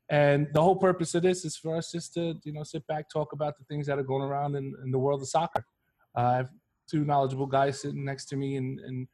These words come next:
we love to talk about soccer all the time, and we're just gonna put it on the platform so all you guys can hear us as well. Uh, so what's up, fo-, what's up, boys? How's everything?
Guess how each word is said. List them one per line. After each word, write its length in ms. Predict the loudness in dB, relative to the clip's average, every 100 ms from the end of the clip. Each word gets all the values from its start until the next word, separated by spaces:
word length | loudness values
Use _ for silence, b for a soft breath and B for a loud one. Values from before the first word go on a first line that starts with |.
| b b b b 0
we 80 | 4
love 180 | 4
to 80 | 2
talk 220 | 0 0
about 220 | 2 0 0 _
soccer 380 | -2 -2 2 2
all 200 | 2 0
the 80 |
time, 320 | -2 0 0 0
and 300 | -2 -4 -8
we're 60 | -12
just 160 | -10 -6
gonna 160 | -8 -8 _
put 120 | -4
it 40 | -2
on 80 | -2
the 60 |
platform 400 | -4 -8 -6 -8
so 140 | -4 -2
all 100 | 0
you 80 |
guys 180 | -2 -4
can 140 | -4 -4
hear 140 | -4
us 120 | -6 -10
as 80 | -10
well. 180 | -10 -12 _ _ B B B _
Uh, 400 | 0 4 4 2 -2 _ _
so 300 | 0 0 -2 _
what's 140 | 2
up, 160 | 2 4
fo-, 240 | 2 2 -8
what's 140 | 2
up, 140 | 2 4
boys? 280 | 2 0 -12 _ _
How's 140 | -4 2
everything? 340 | 2 2 -2